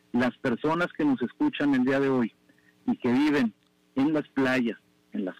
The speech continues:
costas, en la montaña, y que están acostumbrados a esa actividad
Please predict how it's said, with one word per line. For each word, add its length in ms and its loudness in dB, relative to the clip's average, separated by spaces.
costas, 460 -4
en 140 0
la 80 -2
montaña, 640 0
y 80 -4
que 120 -6
están 260 -2
acostumbrados 840 0
a 100 -2
esa 220 -2
actividad 520 -2